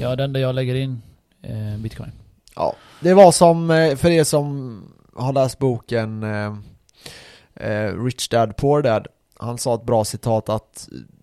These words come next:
Speaker 2: det spelar ingen roll för han. Han sa det att jag kommer köpa bitcoin även om det kostar en miljon dollar. För jag skiter i om det är dollarpriset, liksom, vad det ligger på. Det, frågan är hur mycket bitcoin jag har. Och det är väldigt sant. Alltså, försök köpa på er så mycket bitcoin det går.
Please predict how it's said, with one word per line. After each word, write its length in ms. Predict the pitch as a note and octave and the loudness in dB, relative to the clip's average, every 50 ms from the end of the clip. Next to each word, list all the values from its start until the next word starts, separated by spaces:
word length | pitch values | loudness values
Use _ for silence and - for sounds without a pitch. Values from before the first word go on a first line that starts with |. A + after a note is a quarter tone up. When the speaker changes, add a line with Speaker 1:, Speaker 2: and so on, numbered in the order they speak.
| - - | -20 -16
Speaker 2:
det 80 | - B2+ | -14 -12
spelar 280 | - - - F3+ G3 | -10 -8 -4 -4 -2
ingen 120 | G3+ F#3 C3+ | 0 2 4
roll 240 | B2 C#3 D#3 D#3+ E3 | 4 4 2 0 -2
för 140 | - - | -4 -2
han. 300 | C#3+ B2 A2+ G#2+ G2+ G2+ | -2 -2 -2 -4 -6 -6
Han 140 | A2 A#2+ C#3 | -6 -6 -2
sa 140 | C#3 D#3 C#3+ | 0 0 2
det 100 | B2+ A#2 | 2 2
att 80 | A2 A#2 | 0 0
jag 180 | A2+ A#2 A#2+ | 0 -2 -2
kommer 120 | - E3+ F3+ | -4 -6 -6
köpa 220 | - G3+ D3+ A#2+ | -4 -4 -4 -4
bitcoin 400 | G2 G#2+ - - - A2 G#2+ F#2+ | -6 -8 -10 -8 -6 -6 -6 -4
även 220 | F#2 G2+ F#2+ G2 | -6 -6 -6 -6
om 80 | G2 G2 | -8 -8
det 80 | G2 G2+ | -10 -12
kostar 340 | - - G#2+ - - G2+ | -12 -14 -12 -10 -8 -8
en 160 | G#2 G2+ G2 G2 | -8 -8 -8 -8
miljon 260 | G2 G2 G2 G2 G2 | -10 -10 -8 -8 -6
dollar. 420 | G2 G2+ G2 G2+ A#2 B2+ A2+ - - _ _ _ _ - - - - - _ _ _ _ _ _ _ _ _ _ _ | -6 -6 -4 -4 -4 -4 -6 -8 -14 _ _ _ _ -20 -20 -20 -20 -20 _ _ _ _ _ _ _ _ _ _ _
För 500 | - - C3+ B2+ B2+ B2 A#2 A#2 A#2+ A#2 G#2+ | -6 0 2 4 4 4 4 2 0 -2 -4
jag 260 | G2 G2+ - - - | -4 -2 -2 -2 0
skiter 400 | - D#3 C#3+ B2 - - A#2+ A2+ | 0 -2 -2 -2 -4 -4 -4 -2
i 300 | A2+ A2+ A2+ A2 A2 A2+ | -2 -2 -2 -2 -2 -2
om 280 | A2 G#2+ G#2+ G#2 G#2+ G#2 | -2 -2 -4 -6 -8 -8
det 240 | G#2+ G#2+ G#2+ G#2+ | -6 -6 -4 -4
är 80 | G#2+ G#2 | -4 -6
dollarpriset, 800 | G#2+ G#2+ G#2+ G#2+ G#2 G#2+ G2+ - - G#2+ G#2 G2+ - C3 B2 - | -4 -6 -6 -4 -4 -4 -4 -4 -6 -6 -6 -6 -8 -10 -8 -8
liksom, 320 | A#2 G#2 - - - - - - | -10 -10 -10 -12 -14 -14 -16 -18
vad 200 | - - A#2+ A2+ | -8 -6 -4 -4
det 120 | A2+ A#2 A#2 | -4 -4 -4
ligger 220 | A2+ G#2+ G2+ A2 | -6 -6 -8 -10
på. 180 | G#2+ - - A#2+ - _ _ _ _ _ _ _ _ _ _ _ _ _ | -10 -12 -14 -14 -16 _ _ _ _ _ _ _ _ _ _ _ _ _
Det, 240 | - - A#2+ B2 A#2 | -10 -4 -2 -2 -2
frågan 320 | - C3+ B2+ A#2+ A#2+ B2 | 0 0 0 2 2 0
är 80 | B2+ A#2+ | 0 -2
hur 80 | A2+ A2 | -2 -4
mycket 220 | A2+ G#2+ - G#2+ | -6 -6 -8 -8
bitcoin 340 | G#2+ G#2 - - A#2+ A2 A2+ | -8 -10 -8 -6 -6 -4 -4
jag 60 | A2 | -4
har. 160 | G#2+ G2 F2+ A#2 - - _ _ _ _ _ _ _ _ _ - A#2+ | -4 -6 -8 -10 -16 -20 _ _ _ _ _ _ _ _ _ -2 0
Och 340 | A#2+ A#2+ A#2+ A#2+ A#2+ A#2+ A#2+ | 0 2 2 2 2 2 0
det 80 | C3 C#3+ D3+ D#3 | 0 2 2 2
är 40 | D#3 | 0
väldigt 360 | D3 D3 B2+ A#2+ A#2 - - | 0 -2 -2 -2 -4 -6 -6
sant. 480 | - - B2 A#2+ A2 - - - - - | -4 -4 -4 -4 -6 -10 -14 -14 -14 -14
Alltså, 320 | - - A#2 A2+ A#2 A2 G#2 | -10 -10 -6 -4 -4 -4 -4
försök 360 | A2+ A#2 A2 B2+ B2+ B2 - | -6 -6 -4 -2 -2 -2 -2
köpa 240 | - C3+ - - A2+ | -4 -4 -4 -4 -4
på 280 | - A#2+ A#2 A2+ A#2 | -4 -2 0 0 0
er 40 | A2+ | 0
så 120 | A2 - A#2+ | -2 -4 -10
mycket 180 | A2+ - G#2+ | -12 -12 -12
bitcoin 320 | G#2+ G#2 - - A2 G#2+ G2+ | -12 -12 -10 -10 -10 -10 -8
det 60 | G#2 | -6
går. 300 | G2+ B2+ D3+ D#3+ D#3+ | 0 2 2 2 2